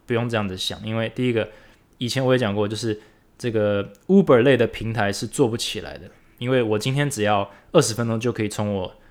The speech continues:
任何一个地方就回到我家的健身房，我不需要有这种连锁健身房的汇集。如同这样子，我马上就可以去看到我的教练，跟他当面讲话、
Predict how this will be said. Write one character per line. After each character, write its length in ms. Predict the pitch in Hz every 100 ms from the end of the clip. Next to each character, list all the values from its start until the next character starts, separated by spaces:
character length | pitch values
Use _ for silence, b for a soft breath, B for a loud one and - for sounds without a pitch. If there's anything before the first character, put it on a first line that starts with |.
| b
任 180 | - 190
何 120 | 123
一 20 | 113
个 60 |
地 120 | 120
方 220 | 110 104 104
就 180 | 113
回 200 | 107 101
到 180 | 101 107
我 100 | 95
家 240 | 92 98 101
的 60 |
健 180 | 98 101
身 140 | 98
房， 180 | 95 95 117
我 60 |
不 200 | 101 143
需 220 | - 120
要 280 | 120 101 - B B _ _ _ _
有 180 | - 104
这 140 | 98 117
种 240 | 104 87 -
连 260 | 107 110 139
锁 220 | - 95
健 180 | - 110
身 180 | 104 101
房 200 | 98 87
的 100 | 95
汇 220 | - 127
集。 280 | - - - B B B
如 200 | - 123
同 220 | 156 123 123
这 80 |
样 140 | 139 110
子， 160 | 101 -
我 260 | 104 113 -
马 180 | 107
上 240 | 113 185 139
就 140 | 151
可 120 | -
以 60 | 110
去 200 | - 151 - _ _ _ -
看 220 | 202 165
到 140 | 160
我 80 | 113
的 100 | 110
教 220 | 104 131
练， 120 | 120
跟 120 | 117 123
他 60 |
当 260 | - 139 143
面 200 | 147 107
讲 200 | - 95
话、 320 | 90 123 101